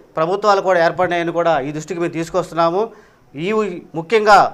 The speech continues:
ఈరోజు పెద్దలు మోపిదేవి వెంకటరమణ గారికి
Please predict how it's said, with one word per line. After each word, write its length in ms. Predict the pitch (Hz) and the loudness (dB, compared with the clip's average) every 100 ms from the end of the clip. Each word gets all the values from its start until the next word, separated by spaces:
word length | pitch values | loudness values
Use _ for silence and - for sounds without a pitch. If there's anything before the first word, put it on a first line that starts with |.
| - _ _ _ - | -8 _ _ _ -2
ఈరోజు 460 | 175 196 226 226 180 127 - - _ _ _ _ - | 2 6 4 4 0 -2 -10 -20 _ _ _ _ -2
పెద్దలు 280 | 170 208 196 | 0 0 0
మోపిదేవి 420 | 165 190 214 208 | -2 0 0 0
వెంకటరమణ 360 | 190 196 196 190 | 0 0 0 2
గారికి 280 | 185 185 190 | 0 0 -4